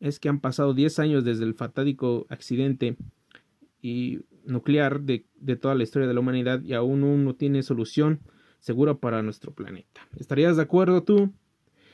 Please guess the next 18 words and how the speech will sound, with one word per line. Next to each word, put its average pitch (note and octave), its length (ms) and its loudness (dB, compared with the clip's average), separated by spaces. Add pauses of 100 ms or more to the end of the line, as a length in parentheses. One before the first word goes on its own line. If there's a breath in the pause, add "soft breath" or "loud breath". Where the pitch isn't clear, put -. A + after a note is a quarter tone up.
en B2+ 120 -4
que A#2 100 -4
Japón D3 360 0
libere C#3 280 6
los B2 160 0
pun-, D#3 360 -4
lo C3 180 0
uno D#3 240 2
punto D3 240 0
tres C#3 200 0
millones C3 300 0
de A2 80 -2
toneladas A#2 520 -2
de A#2+ 60 0
agua A#2 300 -2
contaminada A2+ 580 -4
al A#2 80 -4
mar? G3+ 280 0